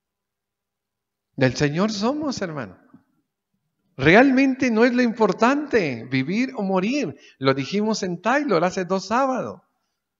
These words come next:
Murió Abel. ¿Y qué con eso? Abel era del Señor. Tenía un buen testimonio, el Señor se lo llevó. Oh, eh, se salvó Noé y su familia.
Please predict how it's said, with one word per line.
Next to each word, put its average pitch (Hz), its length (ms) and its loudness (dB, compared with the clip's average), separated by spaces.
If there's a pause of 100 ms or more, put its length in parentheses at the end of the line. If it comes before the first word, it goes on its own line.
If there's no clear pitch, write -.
(240)
Murió 156 580 4
Abel. 196 460 0
¿Y 160 100 -8
qué 269 320 -4
con 262 200 -2
eso? - 520 -8 (760)
Abel 147 320 -2
era 180 180 2
del 185 180 -2
Señor. 226 640 -6 (1120)
Tenía 175 220 2
un 202 120 2
buen 208 200 2
testimonio, 208 880 0
el 170 140 -4
Señor 180 540 -4
se 170 120 -6
lo 170 80 -6
llevó. 202 560 -8 (640)
Oh, 208 320 8 (120)
eh, 175 140 4
se 190 160 4
salvó 202 880 4 (880)
Noé 202 380 0
y 254 60 -2
su 247 140 -2
familia. 233 560 -2